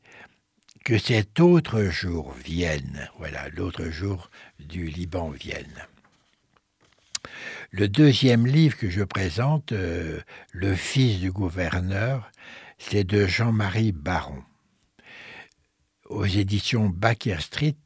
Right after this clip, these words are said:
c'est une diffusion Gilles Paris pour moi. Je remercie Gilles Paris parce que c'est aussi un, un livre d'aventure. Ce livre-ci est un hommage d'un fils pour son père,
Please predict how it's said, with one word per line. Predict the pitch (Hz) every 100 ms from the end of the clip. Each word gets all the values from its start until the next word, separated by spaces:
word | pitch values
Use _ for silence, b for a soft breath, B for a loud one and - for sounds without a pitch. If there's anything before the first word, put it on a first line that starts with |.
| -
c'est | 113 98
une | 110 98
diffusion | 104 95 - 98 90 98 117 120
Gilles | 80 71 - 107 90
Paris | - 90 78 73 -
pour | - 82
moi. | 78 76 B B B B -
Je | - 90
remercie | 82 80 80 80 - 107
Gilles | - 87 73
Paris | 82 107 123 -
parce | 98 87 -
que | 120 127 B B B -
c'est | - 101
aussi | 92 90 - 127 113
un, | 90 76 B B _
un | - 90
livre | 90 117 113 -
d'aventure. | 85 92 98 92 95 92 - 101 78 69 67 - - - _ _ _ _ - B B B B B B B -
Ce | - 117
livre-ci | 127 117 104 104 95 -
est | 151
un | 101 101
hommage | 101 101 117 139 110
d'un | 101 98 98
fils | - - 151 -
pour | - 98
son | 90 95 90
père, | - 110 117 147 127